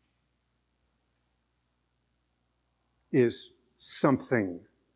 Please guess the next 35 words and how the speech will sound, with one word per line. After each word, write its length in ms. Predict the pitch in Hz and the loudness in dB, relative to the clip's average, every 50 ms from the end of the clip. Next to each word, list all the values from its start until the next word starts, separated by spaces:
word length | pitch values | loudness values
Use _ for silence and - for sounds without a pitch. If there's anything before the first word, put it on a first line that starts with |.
| _ _ _ _ _ _ _ _ _ _ | _ _ _ _ _ _ _ _ _ _
Those 120 | _ - | _ -6
are 60 | 139 113 | -6 -4
my 200 | 113 120 117 110 | -2 -2 -2 -2
words, 500 | 101 101 104 98 104 - - - - _ _ | -4 -6 -8 -12 -14 -16 -18 -20 -20 _ _
but 140 | - 139 - | -18 -8 -4
that's 220 | 139 127 - - | -4 -4 -4 -4
the 100 | - - - | -8 -8 -6
essence. 580 | 135 123 - - - - - _ _ - - _ _ _ _ _ _ _ _ _ _ _ _ _ _ _ _ _ _ _ _ _ _ _ _ _ _ _ _ _ _ _ _ _ _ _ _ _ _ _ _ _ _ _ _ _ _ | -6 -6 -6 -8 -12 -18 -20 _ _ -20 -20 _ _ _ _ _ _ _ _ _ _ _ _ _ _ _ _ _ _ _ _ _ _ _ _ _ _ _ _ _ _ _ _ _ _ _ _ _ _ _ _ _ _ _ _ _ _
"Seek 340 | - - - 262 262 - - | -2 4 6 6 6 6 6
the 140 | 190 202 175 | 8 8 8
advancement 680 | 147 123 120 120 165 175 202 202 196 185 196 185 170 | 8 6 6 6 6 8 6 6 4 4 6 6 6
of 100 | 147 123 | 6 6
God's 300 | 180 165 156 156 - - | 6 6 6 4 2 0
kingdom." 680 | - - 190 175 165 143 123 123 104 90 90 101 - - - _ _ _ _ _ _ _ _ _ _ _ _ _ _ _ _ _ _ _ _ _ _ _ _ _ _ _ _ _ _ _ | 2 4 6 6 6 6 4 4 2 0 -2 -8 -12 -18 -20 _ _ _ _ _ _ _ _ _ _ _ _ _ _ _ _ _ _ _ _ _ _ _ _ _ _ _ _ _ _ _
I 80 | 175 196 | 4 8
mean, 120 | 269 311 | 8 10
you 40 | 320 | 10
know 140 | 294 226 175 | 10 10 8
the 100 | 160 143 | 8 8
words 220 | 139 139 117 113 | 8 6 6 4
of 80 | 127 107 | 2 4
Jesus. 520 | 101 135 170 214 240 269 247 - - - _ _ _ _ _ _ | 6 4 4 4 4 0 -4 -8 -12 -18 _ _ _ _ _ _
"Seek 260 | - - 170 - - | -2 0 0 2 2
ye 60 | 160 139 | 0 0
first 300 | - - 160 170 165 - | 2 4 2 2 2 2
his 180 | 156 135 - | 0 0 2
kingdom, 340 | - 151 160 185 226 185 139 | 2 2 2 2 0 0 2
all 220 | 127 139 160 175 | 4 6 6 6
these 220 | 160 180 175 143 - | 6 6 4 4 4
things 180 | 175 175 151 | 2 2 2
will 80 | 165 156 | 2 0
be 160 | 156 165 165 | 0 0 0
added 240 | 170 165 165 160 - | -2 -2 -4 -4 -4
to 80 | - 180 | -4 -4
you." 200 | 185 185 190 | -4 -4 -6